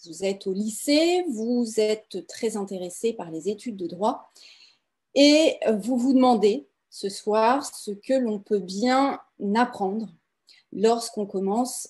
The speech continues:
ses études. J'ai choisi ce soir, j'admets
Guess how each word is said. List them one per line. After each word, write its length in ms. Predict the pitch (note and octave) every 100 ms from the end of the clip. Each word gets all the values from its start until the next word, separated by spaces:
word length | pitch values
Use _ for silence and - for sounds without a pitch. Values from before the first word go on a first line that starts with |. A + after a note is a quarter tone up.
| _
ses 340 | - - A3
études. 560 | G3 - - A#3+ C#4+ - - _ F#3+
J'ai 640 | F3+ F3+ A3+ B3 C4 - _ _ _ _ _ _ _ _
choisi 640 | - - A#3+ G3 F#3 G#3+ -
ce 280 | - - G3
soir, 680 | - G3 F#3+ A#3+ D4 D4+ - _ _ _ _ F#3
j'admets 580 | F3 F#3+ G3 G3 F#3